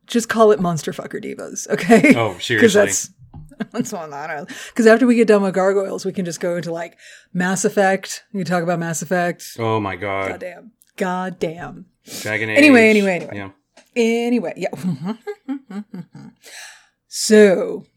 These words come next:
Speaker 1: getting into the episode. When last we left our heroes, the Ghost crew is being chased through space by the Grand Inquisitor and a whole mess of tie fighters,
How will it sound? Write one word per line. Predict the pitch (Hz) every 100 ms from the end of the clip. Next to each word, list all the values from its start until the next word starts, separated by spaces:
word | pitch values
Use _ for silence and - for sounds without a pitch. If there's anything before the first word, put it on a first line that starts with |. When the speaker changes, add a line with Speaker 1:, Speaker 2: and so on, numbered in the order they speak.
| -
Speaker 1:
getting | 208 240
into | 226 208
the | 180
episode. | 170 170 - -
When | 196 254 277
last | 220 208 214
we | 196
left | 180 165
our | 175
heroes, | 175 262 226 214
the | 214
Ghost | 190 180 -
crew | - - 208
is | 190
being | 160 156
chased | 180 156
through | - 262
space | 254 202 180
by | 185
the | 165
Grand | 170
Inquisitor | 165 156 180 180
and | 180
a | 165
whole | 175 180 175
mess | 170 165
of |
tie | 160 170
fighters, | 156 170 160 160